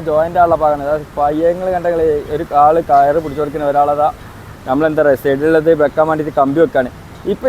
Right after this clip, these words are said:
ഏകദേശം നമ്മൾ ഈ കോൺക്രീറ്റ് ഇതാ എന്തായാലും നന്നാവും. ഇപ്പൊ ഇതുവരെ ചെയ്തിക്കണ നിലവിൽ ഇപ്പൊ നമ്മൾ റോ-, നേരെ വന്നിട്ട് പാലം കൊടുത്ത് കയറ്റാനുള്ളതാണ്. അപ്പൊ ലാസ്റ്റ് നമ്മൾ എന്താ പറയാ,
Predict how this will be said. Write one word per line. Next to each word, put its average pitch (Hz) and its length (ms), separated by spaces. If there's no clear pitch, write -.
ഏകദേശം 240 340
നമ്മൾ 233 220
ഈ - 100
കോൺക്രീറ്റ് 208 460
ഇതാ 185 100
എന്തായാലും 233 600
നന്നാവും. 170 400
ഇപ്പൊ 185 160
ഇതുവരെ 220 240
ചെയ്തിക്കണ 196 340
നിലവിൽ 180 320
ഇപ്പൊ 190 120
നമ്മൾ 202 180
റോ-, 180 200
നേരെ 190 380
വന്നിട്ട് 196 220
പാലം 190 260
കൊടുത്ത് 190 280
കയറ്റാനുള്ളതാണ്. 175 540
അപ്പൊ 185 240
ലാസ്റ്റ് 196 500
നമ്മൾ 214 180
എന്താ 202 160
പറയാ, 180 140